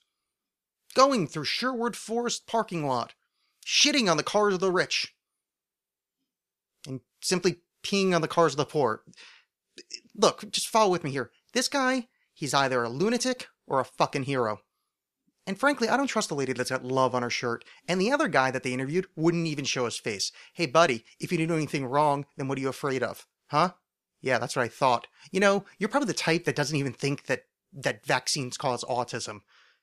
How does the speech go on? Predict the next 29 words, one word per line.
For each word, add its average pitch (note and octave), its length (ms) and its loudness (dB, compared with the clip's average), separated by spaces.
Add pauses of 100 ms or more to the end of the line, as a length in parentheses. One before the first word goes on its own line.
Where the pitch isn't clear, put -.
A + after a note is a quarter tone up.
(400)
Asshole. - 540 -8 (720)
Go C#4 260 -2 (240)
fucking E3+ 360 0
read C3+ 180 -4
your B2 80 -6
Bible. A2 480 -4 (240)
Believe F#3 220 -6
in A#2+ 140 -8
God. G#2 360 -6 (720)
What B2+ 160 -16
a A2 60 -18 (180)
bunch A#2+ 240 -6
of - 160 -20
jerks. - 600 0 (800)
You B3+ 80 -2
know, C#4+ 220 4 (800)
I E4 120 4
have F4+ 80 4
a F#3+ 80 6
right E3 240 6
mind D#3 160 2
to C3+ 60 -2
go C3 120 -2
outside B2 320 0
and A2+ 100 -10
shit - 280 2
on A#2 100 -4
their G#2+ 140 -6
car. G2+ 320 -6